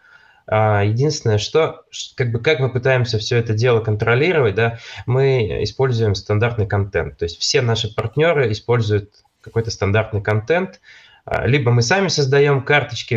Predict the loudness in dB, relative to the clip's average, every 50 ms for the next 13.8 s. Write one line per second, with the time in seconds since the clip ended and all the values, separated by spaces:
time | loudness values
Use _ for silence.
0 | -2 0 -2 -2 0 0 0 0 0 0 -2 -6 -8 -12 -6 -6 -4 -2 -2 -2
1 | -2 -2 -2 -2 0 0 2 2 2 2 2 2 2 2 2 2 2 2 2 2
2 | 0 -4 -4 _ -20 -20 -20 -20 -8 -4 -2 0 2 2 2 0 0 0 -2 -2
3 | -4 -4 -4 -4 -4 -2 0 0 2 2 2 2 2 0 0 -2 -4 -4 -4 -8
4 | -8 -10 -20 -20 -20 _ _ -20 _ _ _ _ _ _ _ -4 -2 0 2 2
5 | 0 -2 -4 -4 -4 -4 -4 -2 2 2 2 4 2 -2 -4 -8 -14 -4 -2 0
6 | 0 0 0 -2 -4 -14 -12 -6 -4 -2 -4 -4 -6 -6 -2 -2 -2 0 0 0
7 | 0 0 0 -2 -4 -6 -2 0 0 -2 -2 -2 -6 -4 -4 -4 0 0 2 2
8 | 2 2 2 0 -4 -4 -4 -12 -14 -14 -14 -18 _ -2 0 0 0 0 -2 -2
9 | -2 0 0 0 0 0 2 2 0 0 0 -4 -6 -2 0 0 0 -2 -4 -12
10 | -12 -10 -6 -2 -2 -2 0 0 2 2 2 0 0 0 -2 -2 -2 -2 -2 0
11 | 0 2 2 4 4 4 4 2 2 2 2 2 2 0 0 -4 -12 -18 -18 -20
12 | -20 -20 -20 _ _ _ -10 0 0 2 2 2 2 2 2 2 2 2 2 2
13 | 2 0 0 2 2 0 -2 -6 -16 -16 -14 -8 -2 -2 -2